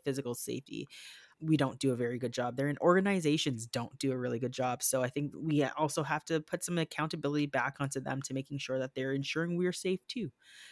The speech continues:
So with saying that, thank you so much, Riza, for coming on to the Greeners podcast. And before we, we leave this episode, please tell us a little bit about the Visible Vo-, Voices and where c-, people can find you.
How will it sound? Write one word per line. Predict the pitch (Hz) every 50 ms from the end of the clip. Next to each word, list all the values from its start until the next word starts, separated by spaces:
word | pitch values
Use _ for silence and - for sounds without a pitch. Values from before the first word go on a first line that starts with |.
| - - - _
So | - - - 160 151 147 147 147 135
with | 135 143 175 -
saying | - - 190 180 185 190 175
that, | 160 143 143 - - - -
thank | 156 160 -
you | 175 180
so | - - 165
much, | 147 143 143 156 - - - - - - -
Riza, | - 147 151 151 151 - 165
for | 160 - 147
coming | - - - 156 156 147 147
on | 139 139 151 160 -
to | - 151
the | 139 147
Greeners | 139 139 135 131 135 139 139 139
podcast. | - - 131 131 135 - - 139 135 139 - -
And | 156 151
before | 143 160 - - - 190 202 208 226
we, | 247 254 262 262 240 - - - - -
we | - 202 220 214 214 214 214 208 127
leave | 151 185 190 202 247 254 240 220 175
this | 170 156 - -
episode, | 139 143 151 143 - 147 143 143 - - - - - _ _ _ _
please | - - 214 226 247 240
tell | - - 226
us | 202 196 -
a | 160
little | 151 170 190 226 233
bit | 226 226 226
about | 214 208 185 185
the | 190 180
Visible | 160 156 160 170 180 175 160 165 160
Vo-, | 151 147 143 143 143 143 -
Voices | 160 151 147 147 143 - - 156 151 151 - - - - - - - _ -
and | 160 160 160 160 151 147 151
where | 160 156 151
c-, | - - -
people | - 175 160 151 151
can | 143 - 156 147
find | - 131 127 127 120 120
you. | 110 - - 139